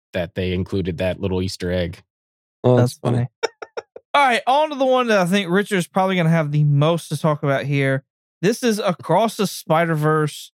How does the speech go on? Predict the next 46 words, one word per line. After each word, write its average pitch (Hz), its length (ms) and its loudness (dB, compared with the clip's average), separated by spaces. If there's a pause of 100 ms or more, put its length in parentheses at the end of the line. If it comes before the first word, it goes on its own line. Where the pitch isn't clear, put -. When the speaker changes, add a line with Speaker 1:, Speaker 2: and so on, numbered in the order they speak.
(340)
Speaker 3:
coming 220 340 2
out 208 180 2
June 165 300 2
second, 147 540 -2
which 147 340 -2
if 123 220 -4
we're 147 120 2
not 226 220 0
getting 240 200 0
another 214 260 2
one 208 180 0
for 180 160 -2
Secret 180 340 0
Invasion, 165 420 2
I 160 120 2
doubt 160 320 2
we're 190 80 2
getting 185 240 0
another. 165 220 2
I 160 40 0
think 175 180 0
this 165 140 0
is 156 80 -2
the 151 120 2
last 156 340 0
one. 151 400 0 (400)
I 190 100 2
think 262 160 0
we 269 100 -2
got 277 140 2
some 262 140 -4
really 269 160 2
cool 277 180 0
stuff - 300 -4
that 233 100 -2
was 196 200 0
in 247 120 2
here. 131 300 2
So 151 220 0
what 170 220 2
is 226 120 -2
y'all's 208 240 0
whelming 170 380 2
of 147 260 0
this 139 180 0
trailer? 147 460 -2